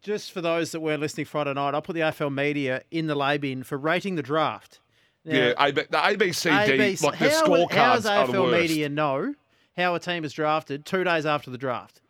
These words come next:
Speaker 1: Get in the lay bin.
Speaker 2: I'm going one step
Speaker 1: Absolute
Speaker 2: further.
Speaker 1: lay bin.
Speaker 2: I'm going one step
Speaker 1: Yeah.
Speaker 2: further. I'm laying the scorecards where they do the, yeah, they do 'em in the papers and they do 'em all the time where it's, you know,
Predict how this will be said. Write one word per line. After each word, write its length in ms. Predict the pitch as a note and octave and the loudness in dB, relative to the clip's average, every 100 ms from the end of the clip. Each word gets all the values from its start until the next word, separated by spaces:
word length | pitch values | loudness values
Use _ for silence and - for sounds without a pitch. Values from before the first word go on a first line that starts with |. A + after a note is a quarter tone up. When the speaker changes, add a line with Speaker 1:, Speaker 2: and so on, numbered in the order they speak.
| _ _ - | _ _ -6
Speaker 1:
Get 160 | G#3+ G3+ | -4 -2
in 60 | |
the 80 | E3 | -2
lay 200 | C3+ C3+ | 0 0
bin. 160 | A#2 G2 _ _ - | -2 -10 _ _ 0
Speaker 2:
I'm 160 | F3+ | 2
going 240 | A3 A3 F3 | 2 2 0
one 160 | E3+ | 2
step 140 | G3+ E3 | 2 2
Speaker 1:
Absolute 260 | E3+ C#3+ | 2 2
Speaker 2:
further. 120 | D#3 C#3+ | 2 2
Speaker 1:
lay 140 | D3+ | 0
bin. 160 | A#2 - _ _ _ - | -4 -14 _ _ _ -4
Speaker 2:
I'm 100 | E3 | 0
going 200 | F#3+ E3+ | 0 2
one 120 | D#3 | 0
step 200 | - C#3 | 0 -2
Speaker 1:
Yeah. 100 | D#3 | 0
Speaker 2:
further. 260 | C3+ A2 - _ - | 0 -2 -6 _ -2
I'm 180 | D#3+ F#3 | 0 2
laying 420 | F3 D#3 D3 A#2 - _ _ | 4 4 0 -6 -12 _ _
the 80 | - | -6
scorecards 840 | - - C#3+ D3 C#3 A#2 F#2+ - - - | -6 0 0 0 2 2 2 -6 -14 -2
where 140 | C#3+ | 0
they 120 | D3 | 0
do 240 | C3+ D3 C#3 | 0 0 2
the, 220 | C3+ A#2 _ _ _ _ - | 0 -2 _ _ _ _ -4
yeah, 100 | D#3 | 0
they 140 | D3+ | 0
do 160 | B2+ D#3+ | 0 -4
'em 80 | D3+ | -2
in 80 | |
the 80 | B2+ | -4
papers 520 | - D#3 E3+ E3+ D3+ D3 | 0 0 0 -4 -4 -2
and 80 | |
they 80 | C3+ | -2
do 120 | B2+ D3 | -2 -2
'em 60 | |
all 80 | C3+ | 0
the 80 | B2+ | -2
time 240 | D3 C#3+ | 0 0
where 100 | C3 | 0
it's, 180 | B2 - _ _ _ - | -2 -6 _ _ _ -6
you 100 | C#3+ | 0
know, 240 | C3+ A2+ | 2 0